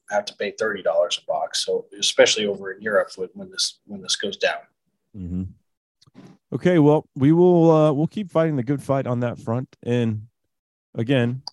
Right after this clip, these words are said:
Speaker 2: if the science was to ever dictate that, "Hey, we all need to switch to non-toxic, too many animals are dying on a population level," then I'd be the first one to say, "Let's do that." But that's not reality.
Speaker 1: No.
Speaker 2: So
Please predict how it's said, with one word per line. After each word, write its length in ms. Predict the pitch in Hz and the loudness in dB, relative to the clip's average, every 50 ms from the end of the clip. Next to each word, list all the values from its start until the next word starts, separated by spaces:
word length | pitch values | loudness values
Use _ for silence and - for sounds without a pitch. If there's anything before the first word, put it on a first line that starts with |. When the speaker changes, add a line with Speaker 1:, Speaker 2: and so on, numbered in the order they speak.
| _ _ _ _ _ _ _ _ _ | _ _ _ _ _ _ _ _ _
Speaker 2:
if 160 | 127 123 - | -2 -2 0
the 80 | 123 | -2
science 400 | 117 - 135 131 143 147 139 - - - | 0 0 2 2 2 0 -2 -4 -8 -4
was 180 | 123 123 120 - | -2 -2 -2 0
to 120 | - 117 | -2 -2
ever 220 | 101 113 110 127 120 | -2 0 0 -2 -2
dictate 540 | 107 120 123 - - - 107 101 104 - - _ _ _ _ _ _ | -2 -4 -4 -4 -2 -2 0 0 -2 -4 -8 _ _ _ _ _ _
that, 160 | - 107 104 - _ _ _ _ _ | -6 -6 -6 -6 _ _ _ _ _
"Hey, 220 | 139 202 190 160 | 0 2 2 2
we 160 | 135 123 139 | 2 0 0
all 160 | 151 143 143 143 | 2 2 0 0
need 160 | 147 147 123 | -2 -2 -4
to 40 | 120 | -4
switch 300 | - - 135 127 - - | -2 -2 -2 -2 -2 -4
to 80 | 123 | -2
non-toxic, 680 | 110 110 110 107 - - 165 180 - - - 156 143 - _ _ _ _ _ _ _ _ _ _ _ - | 0 0 0 -2 -2 -4 -6 -6 -6 -6 -6 -6 -6 -6 _ _ _ _ _ _ _ _ _ _ _ -4
too 140 | - 131 135 | -2 2 2
many 260 | 131 127 123 120 113 | 4 2 2 2 2
animals 420 | 120 123 123 120 120 113 104 - | 2 2 2 2 2 0 0 -2
are 60 | 95 | -4
dying 380 | 82 101 123 127 131 131 131 120 | -2 0 0 0 2 0 0 0
on 100 | 110 95 | 0 -2
a 60 | 90 | -4
population 500 | - - 117 110 - 110 117 117 - 127 | -4 -4 -4 -2 0 -2 -2 -2 -2 -4
level," 180 | 120 117 123 120 | -4 -4 -2 -2
then 140 | 110 120 120 | -2 0 0
I'd 140 | 135 147 | 0 -2
be 60 | 170 185 | 0 -2
the 100 | 170 - | -2 -2
first 260 | - 165 160 143 - | 0 -2 -2 0 -2
one 100 | 151 143 | -2 -2
to 60 | 139 | -2
say, 220 | - - 135 123 | -2 -2 -2 -2
"Let's 240 | 110 123 165 - - | -2 -2 -4 -4 -2
do 160 | - 151 135 | -2 0 0
that." 220 | 107 95 76 69 - _ _ _ _ _ | 0 0 -4 -6 -14 _ _ _ _ _
But 240 | 98 120 123 117 - _ _ | 2 2 2 2 0 _ _
that's 240 | - 123 123 - - | -4 -4 -4 -2 -2
not 180 | 135 120 82 | -4 -2 -2
reality. 540 | 104 107 104 95 87 80 76 76 - - - _ _ _ _ _ _ _ _ _ _ _ _ _ _ _ _ - | 0 -2 0 -2 -4 -6 -10 -12 -14 -16 -18 _ _ _ _ _ _ _ _ _ _ _ _ _ _ _ _ -10
Speaker 1:
No. 40 | - | -4
Speaker 2:
So 320 | 98 98 95 90 82 71 | -2 0 0 0 -2 -6